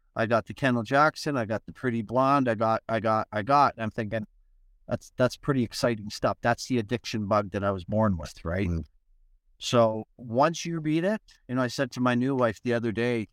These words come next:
Speaker 1: uh, you know, she'll have the eyeglass of wine, and which there are people drinking in front of me. But I said, "You know, it, it amazes me that who I was as a young kid till today,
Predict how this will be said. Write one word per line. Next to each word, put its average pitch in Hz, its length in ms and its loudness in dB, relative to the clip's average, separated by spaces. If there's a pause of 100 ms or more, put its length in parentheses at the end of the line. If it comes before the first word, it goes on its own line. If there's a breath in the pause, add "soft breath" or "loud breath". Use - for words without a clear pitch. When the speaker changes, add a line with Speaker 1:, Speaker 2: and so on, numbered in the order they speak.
(140)
Speaker 1:
uh, 98 320 -2 (520)
you 107 160 -6
know, 98 100 -2
she'll 107 280 0
have 104 160 2
the 98 140 2
eyeglass 98 500 0
of 95 80 -2
wine, 98 280 0
and 90 100 -8
which - 220 -12
there 110 120 -6
are - 100 -12
people 135 300 0
drinking 110 460 -4
in 90 80 -8
front 113 260 2
of 107 60 0
me. 98 160 -4 (920)
But 117 280 4 (300)
I 123 100 0
said, 123 380 -2
"You 131 100 -6
know, 131 180 0
it, 117 140 -6
it 120 100 -8
amazes 135 640 -2
me 117 320 0 (240)
that 107 260 0 (680)
who 165 160 2
I 139 120 6
was 123 260 -2
as 113 160 -4
a 113 60 -2
young 107 280 -2
kid 127 340 -4
till 113 220 -4
today, 117 600 -2